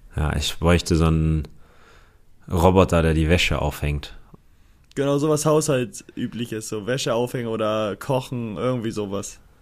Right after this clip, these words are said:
Speaker 1: Ja, so ein, ja, das ist ja wie ein Thermomix eigentlich, muss man schon sagen. Thermomix ist ja, kommt dem ja schon nahe.
Speaker 2: Ja,
Speaker 1: Du
Speaker 2: musst
Speaker 1: musst
Speaker 2: du
Speaker 1: immer nur
Speaker 2: bloß
Speaker 1: die
Speaker 2: noch selber
Speaker 1: Zutaten
Speaker 2: sauber
Speaker 1: reinmachen.
Speaker 2: machen.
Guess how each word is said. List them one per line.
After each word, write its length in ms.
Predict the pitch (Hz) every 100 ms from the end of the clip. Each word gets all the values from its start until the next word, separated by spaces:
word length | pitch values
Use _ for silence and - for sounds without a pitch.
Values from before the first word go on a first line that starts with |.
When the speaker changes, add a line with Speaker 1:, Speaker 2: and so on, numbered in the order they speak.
| - - -
Speaker 1:
Ja, 260 | 78 76 71
so 160 | 73
ein, 220 | 71 69 - - - -
ja, 180 | 69 71
das 200 | 73 -
ist 80 | -
ja 100 | 87
wie 40 |
ein 80 | 87
Thermomix 480 | 80 73 71 71 -
eigentlich, 420 | 65 65 65 - - _ - - -
muss 140 | -
man 80 | 76
schon 180 | - 69
sagen. 220 | 71 71
Thermomix 320 | 80 85 -
ist 80 | -
ja, 240 | 78 64 - - - - - - - - - - -
kommt 220 | - 87
dem 120 | 85 82
ja 100 | 80
schon 260 | - 78
nahe. 340 | 76 69 65 - - - _ _ _ -
Speaker 2:
Ja, 220 | 90 101
Speaker 1:
Du 60 | 113
Speaker 2:
musst 180 | 156 -
Speaker 1:
musst 20 |
Speaker 2:
du 40 |
Speaker 1:
immer 140 | 170 92
nur 100 | 90
Speaker 2:
bloß 180 | 87 139
Speaker 1:
die 0 |
Speaker 2:
noch 0 | 90
selber 0 |
Speaker 1:
Zutaten 220 | - 78
Speaker 2:
sauber 280 | 69 147 -
Speaker 1:
reinmachen. 220 | 180 175 175
Speaker 2:
machen. 160 | 190